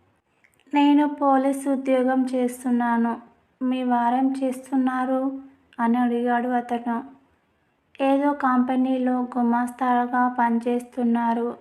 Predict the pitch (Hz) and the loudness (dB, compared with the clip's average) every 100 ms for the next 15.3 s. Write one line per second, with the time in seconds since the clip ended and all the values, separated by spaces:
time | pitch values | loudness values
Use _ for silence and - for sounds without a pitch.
0 | _ - 247 233 233 226 226 240 240 233 | _ -8 -2 0 0 2 2 2 2 0
1 | 240 - - _ _ _ _ _ _ _ | -2 -6 -16 _ _ _ _ _ _ _
2 | _ 285 285 311 302 302 294 269 269 254 | _ 2 2 2 0 -2 -2 0 0 0
3 | 247 262 269 269 262 254 254 247 277 330 | 0 -2 -4 -2 0 0 0 0 -2 -4
4 | - - _ _ _ _ _ _ _ - | -10 -20 _ _ _ _ _ _ _ -4
5 | 254 247 247 247 247 254 247 240 247 247 | 2 2 4 2 2 2 0 2 0 -4
6 | - 240 233 - - _ _ 254 247 - | -2 -2 -2 -8 -16 _ _ -6 -6 -2
7 | 277 277 277 285 269 262 254 247 240 240 | 0 0 -2 2 2 4 2 2 2 0
8 | 247 - - _ _ 247 240 240 254 247 | -4 -8 -18 _ _ -4 -2 -2 -2 -2
9 | 240 240 254 240 233 240 233 233 240 - | -2 -4 -2 0 0 0 0 -2 -4 -12
10 | _ _ _ _ _ _ _ - 277 247 | _ _ _ _ _ _ _ -6 2 4
11 | 254 262 254 247 247 262 262 254 247 247 | 6 4 4 2 0 0 0 2 2 0
12 | - - _ _ _ _ _ - - 262 | -4 -12 _ _ _ _ _ -8 2 4
13 | 262 269 269 269 254 262 269 262 262 254 | 4 4 2 0 0 0 0 0 0 0
14 | 233 247 269 269 262 247 247 240 240 240 | -2 -6 -14 -2 2 4 4 2 -2 -2
15 | 240 233 | -2 -4